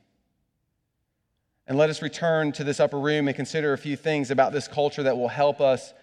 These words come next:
to do that and understand why this brought so much tension. First, the custom of foot washing. This was baseline hospitality. When you came into anybody's house, or when you came, uh, when you came to, to fellowship in any space,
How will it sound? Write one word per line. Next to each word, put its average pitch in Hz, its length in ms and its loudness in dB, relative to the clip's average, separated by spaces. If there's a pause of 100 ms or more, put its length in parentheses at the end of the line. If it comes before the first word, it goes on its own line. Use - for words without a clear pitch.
(240)
to 139 140 -6
do 135 320 -2
that 123 280 6
and 123 100 -4
understand 135 880 -2
why 127 280 4
this 123 400 -2
brought 120 320 0
so 143 100 -6
much 120 220 -6
tension. 123 400 -6
First, 151 340 -2
the 131 80 -10
custom 160 440 -2
of 117 120 -4
foot 160 160 -6
washing. 127 420 2 (320)
This 160 140 -6
was 156 140 -4
baseline 139 500 2
hospitality. 139 800 0
When 135 120 -2
you 135 100 -4
came 147 260 -2
into 143 240 -2
anybody's 143 460 -2
house, 120 500 0 (420)
or 117 80 -6
when 127 120 -2
you 127 80 -4
came, 139 360 -2
uh, 113 220 0
when 107 140 -6
you 117 100 -12 (360)
came 127 220 -4
to, 135 220 -2
to - 240 -12
fellowship 143 640 0
in 131 160 -4
any 156 240 -2
space, - 720 0